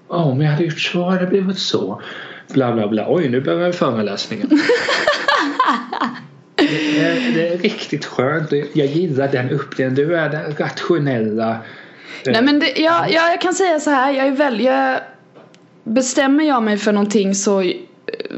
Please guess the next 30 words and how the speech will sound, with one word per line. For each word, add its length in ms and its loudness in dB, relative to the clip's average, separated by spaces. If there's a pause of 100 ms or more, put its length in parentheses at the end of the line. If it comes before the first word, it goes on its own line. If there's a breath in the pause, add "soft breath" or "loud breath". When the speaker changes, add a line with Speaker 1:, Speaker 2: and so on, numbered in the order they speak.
Speaker 2:
pff, 200 -8 (520 loud breath)
vad 60 0
ska 120 2
man 100 2
säga, 340 2
då 140 2
levererar 500 2
jag 160 2
det 60 0
väldigt 280 0
fort. 400 -2
Du, 400 2
alltså 220 0
jag 160 4
är 40 2
inte 240 0
den 160 2
här 160 2
som 200 0
typ 200 -2
strosar 500 0
runt 280 -2
på 60 -14
stan 680 2
i 120 0 (260)
tretton 600 -2
timmar 520 2
och 80 4
bara, 340 2 (680 loud breath)
"Hmm, 520 2